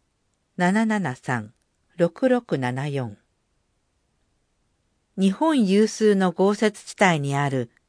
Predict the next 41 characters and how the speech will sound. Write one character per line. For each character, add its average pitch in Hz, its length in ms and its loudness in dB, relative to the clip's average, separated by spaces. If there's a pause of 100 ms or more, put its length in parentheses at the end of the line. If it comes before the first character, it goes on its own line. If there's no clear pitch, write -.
南 202 480 0
魚 175 220 2
沼 165 260 0
市 - 180 -8
で、 113 220 -6 (800)
冬 202 240 4
の 262 140 0
生 262 220 4
活 240 260 2
に 214 140 0
な 220 120 4
く - 120 -8
て 208 140 0
は 175 100 4
な 165 160 2
ら 185 100 2
な 196 160 0
い 175 80 -2
の 151 100 -4
が 135 200 -2 (360)
道 220 240 2
路 170 120 0
の 120 140 -4
除 120 100 -6
雪 135 320 -10
で 123 100 -6
す。 - 260 -18 (1080)
除 180 180 0
雪 247 280 0
が 220 160 2
紡 208 340 -2
ぐ 185 220 -2 (500)
人 - 300 0
々 190 240 2
の 139 240 -2
思 190 260 2
い 208 80 2
や 147 140 0
物 135 260 -2
語 160 60 -2 (120)
を 120 440 -6